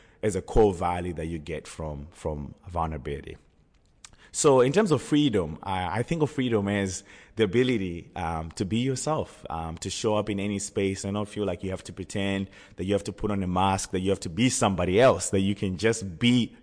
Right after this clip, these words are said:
you. Um, when, when that appeared to me after my first lesson, like, I did a class in interpersonal dynamics when I was in college.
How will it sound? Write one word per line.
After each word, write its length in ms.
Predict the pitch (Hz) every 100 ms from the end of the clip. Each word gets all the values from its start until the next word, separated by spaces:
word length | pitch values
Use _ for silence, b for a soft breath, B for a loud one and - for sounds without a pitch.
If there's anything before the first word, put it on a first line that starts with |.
| -
you. 440 | 95 110 110 80 B B B B B -
Um, 360 | 110 104 104
when, 260 | 104 147 135
when 180 | 139 135
that 140 | 170
appeared 400 | 185 - 165 156
to 120 | -
me 340 | 101 95 92 92
after 320 | 107 - 104
my 140 | 92
first 460 | 87 - 101 98 - -
lesson, 600 | 101 107 104 104 90 90
like, 220 | 73 87
I 100 | 98
did 180 | 101 123
a 60 |
class 460 | 101 - 107 107 -
in 60 | 90
interpersonal 540 | 98 104 104 98 95
dynamics 480 | 92 92 98 95 -
when 100 | 90
I 40 |
was 140 | 87 85
in 80 |
college. 500 | 78 113 104 85 82